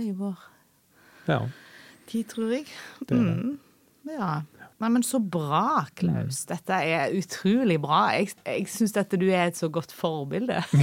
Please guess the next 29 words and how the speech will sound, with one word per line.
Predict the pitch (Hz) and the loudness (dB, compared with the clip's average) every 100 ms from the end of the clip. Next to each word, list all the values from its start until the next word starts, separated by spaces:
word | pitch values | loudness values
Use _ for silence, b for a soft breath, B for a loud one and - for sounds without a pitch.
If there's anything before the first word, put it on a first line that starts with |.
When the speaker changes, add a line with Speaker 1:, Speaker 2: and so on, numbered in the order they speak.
| 381 - | 8 8
Speaker 1:
<laughs> | 233 - - | 8 8 8
Må | 285 247 196 | 6 8 8
bare | 190 - | 2 4
si | - 175 175 | 4 4 2
det. | 170 208 131 | 4 2 4
Ja. | 165 170 277 415 - | 6 6 6 0 0
Speaker 2:
Ja, | 104 | 4
det | 131 | 6
er | 147 | 6
jo | - | 4
kjekt, | - - | 0 -4
da. | 123 180 | -8 -2
Speaker 1:
En | 170 175 156 | 2 2 4
mann | 160 208 226 | 6 6 4
som | 156 151 | 0 -2
våger | 175 151 123 | -2 -2 -2
å | 127 143 | -4 -6
snakke | - 147 - | -8 -8 -8
om | - | -8
følelser, | - 202 226 214 208 - 185 196 196 196 185 | 0 2 2 0 -4 0 0 2 0 -2 -2
og, | 165 151 147 147 151 151 | -2 -2 -2 -4 -6 -4
ja, | 143 180 262 | -2 -2 0
Speaker 2:
<laughs> | 143 - - 120 | 0 0 -4 0
Speaker 1:
heller | 170 175 | 2 2
Speaker 2:
Ja. | 147 | 0
Speaker 1:
kurs | - 180 - - - | 0 -2 -2 -6 -2
om | 165 | 0
samliv, | - 196 190 160 139 151 160 175 175 | 2 2 2 0 0 -2 0 0 0
og, | 151 139 147 | -2 -4 -6